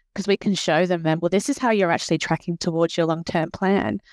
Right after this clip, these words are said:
And we have factored in that there's gonna be the ups and downs in markets, and this is the zone that we expect you to be in."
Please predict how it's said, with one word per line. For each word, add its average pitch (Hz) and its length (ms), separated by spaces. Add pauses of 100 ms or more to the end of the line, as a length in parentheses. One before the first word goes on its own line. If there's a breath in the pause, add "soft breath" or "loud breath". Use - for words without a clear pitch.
(140 loud breath)
And 190 100
we 190 120
have - 280
factored - 440
in 160 140
that 156 120
there's 165 180
gonna 165 200
be 156 160
the 160 160
ups - 180
and 165 100
downs 156 300
in 156 100
markets, 151 400
and 175 120
this 185 180
is 180 140
the 160 140
zone 160 380
that 151 80
we 165 140
expect - 420
you - 60
to - 100
be 330 200
in." - 240